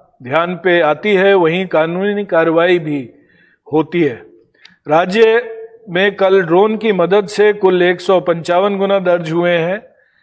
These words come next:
अब तक कुल ऐसे ग्यारह हजार तीन सौ पंचावन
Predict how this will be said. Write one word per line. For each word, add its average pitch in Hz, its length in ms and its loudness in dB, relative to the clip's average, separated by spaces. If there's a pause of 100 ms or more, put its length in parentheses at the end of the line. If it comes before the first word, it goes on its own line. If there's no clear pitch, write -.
(180)
अब 151 120 -4
तक - 600 -4
कुल 175 220 2
ऐसे 180 680 0
ग्यारह 165 520 0
हजार 180 360 0
तीन 180 300 -4
सौ 180 180 -2
पंचावन 170 600 0